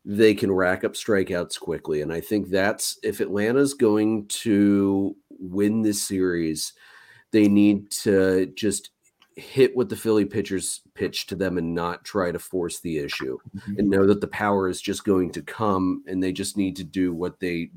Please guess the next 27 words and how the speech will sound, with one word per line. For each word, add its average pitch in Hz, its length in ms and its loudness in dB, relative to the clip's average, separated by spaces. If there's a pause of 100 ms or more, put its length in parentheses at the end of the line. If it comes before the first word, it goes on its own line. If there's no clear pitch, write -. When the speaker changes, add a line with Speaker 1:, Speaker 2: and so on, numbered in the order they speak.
(100)
Speaker 1:
do 87 160 -6
so 82 240 -6
well. 71 440 -10 (640)
Speaker 2:
Yeah. 95 180 -4 (420)
Speaker 1:
And 120 140 6
also 123 280 8
just 139 240 0
remember 101 400 4
all 104 180 8
year, 92 240 4
this, 92 220 -2 (180)
this 101 200 -4
Braves 92 400 -4
team 92 180 -4
has 85 100 -8
been 90 400 -6
hella 110 440 2
dangerous 85 640 -6
with 80 180 -8 (160)
two 92 280 0
outs 82 380 -4
at 85 180 -4
any 85 220 -6
point 85 340 -8
in 80 120 -14
the 71 80 -10
game. 69 420 -12